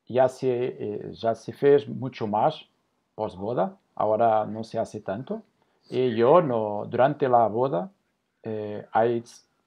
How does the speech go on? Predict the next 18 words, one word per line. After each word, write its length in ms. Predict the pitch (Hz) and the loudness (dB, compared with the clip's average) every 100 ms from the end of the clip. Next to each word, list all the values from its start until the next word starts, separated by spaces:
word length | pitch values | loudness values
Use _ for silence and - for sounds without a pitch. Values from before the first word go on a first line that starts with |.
| _ _ _ _ | _ _ _ _
parejas 480 | - 107 139 143 151 | 0 4 4 2 -4
con 180 | - 143 | -4 -8
quien 220 | 117 143 | -4 -4
no 200 | 135 127 | -2 4
hago 360 | 131 110 101 - _ _ | 4 4 -4 -10 _ _
sesión 600 | _ - 113 123 123 117 - | _ -10 -8 -4 -4 -4 -8
durante 320 | 120 120 113 | -6 -4 -6
el 120 | 104 | -6
día, 300 | 120 107 127 _ _ _ _ _ _ | -6 -6 -8 _ _ _ _ _ _
porque 640 | - 95 - 104 104 104 110 | -10 -10 -8 -8 -6 -6 -8
están 240 | - 127 | -4 -2
disfrutando 500 | 139 - 117 135 139 | -2 -2 -4 -4 -4
con 160 | 135 131 | -4 -2
amigos, 400 | 135 147 151 - | -2 -2 -4 -8
yo 220 | - 113 | -10 -10
quedo 400 | - 123 117 120 - | -4 -4 -2 -6 -6
haciéndolo 480 | 117 - 127 123 127 | -10 -8 -8 -4 -2
documental 720 | 123 - 127 127 117 131 185 | -4 -6 -6 -6 0 0 0